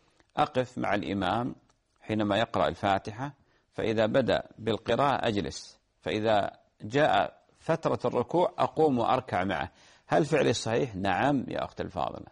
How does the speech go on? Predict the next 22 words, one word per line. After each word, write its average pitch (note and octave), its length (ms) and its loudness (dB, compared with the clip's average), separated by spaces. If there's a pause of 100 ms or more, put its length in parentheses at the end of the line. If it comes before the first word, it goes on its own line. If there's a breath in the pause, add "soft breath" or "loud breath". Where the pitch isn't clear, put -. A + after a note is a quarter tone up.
(140)
هذا A2+ 240 0
الفعل D3 300 -4
هو B2+ 140 -2
الصحيح، F#2 580 -4 (340 loud breath)
وسبق - 440 0
أنني G#2 340 -2
بينت A2+ 480 0
هذا A2 320 0
لمن، A2 380 0 (1400 soft breath)
آه، F2+ 1000 0
يعني، F#2+ 680 -2
يعجز G2 520 0
عن F#2+ 240 0
ال-، F2+ 220 -2
ال-، F2 640 -6 (380 soft breath)
ال-، G2+ 240 -2
الاستم-، G2 600 -4
الاستمرار G#2 800 0
في - 100 -8
القيام G2+ 420 0
مع F2+ 160 -2
الإمام G2 480 0